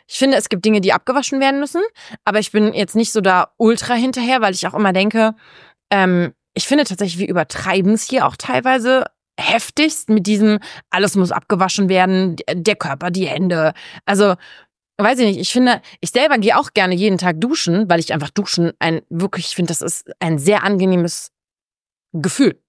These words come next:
So, ich finde, ma-, also ich stehe ja gerne unter der Dusche und lasse mich beduschen. Aber ob man sich tatsächlich, wenn man den ganzen Tag eigentlich mit Ganzkörperkleidung bekleidet ist, nicht in der Wüste unterwegs war, nicht extrem geschützt hat, ob man wirklich jeden Tag duschen muss oder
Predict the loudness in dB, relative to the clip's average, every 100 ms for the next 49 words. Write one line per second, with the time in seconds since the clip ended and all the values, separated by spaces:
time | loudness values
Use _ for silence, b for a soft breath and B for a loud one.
0 | -6 0 0 0 0 2 0 0 -2 0
1 | -2 0 0 0 0 -2 -2 -4 -4 -6
2 | -6 -8 _ _ _ -2 0 0 0 -4
3 | -4 -6 -2 0 -2 -4 -10 B B B
4 | -2 0 2 0 B B B -2 0 0
5 | -2 -2 -2 -2 -4 -2 0 2 0 0
6 | -2 -2 -2 -2 0 -2 -2 -2 -4 -4
7 | -2 -2 -2 -6 -4 -2 -4 -2 0 0
8 | -2 -2 0 0 0 -2 -4 0 0 0
9 | 0 0 2 0 -2 -4 0 0 0 -2
10 | 0 0 -2 B B B 2 2 2 -2
11 | 0 2 2 0 -4 -2 -2 0 0 0
12 | -2 -4 0 0 0 -2 -4 -4 -2 -2
13 | 0 0 0 -2 0 2 2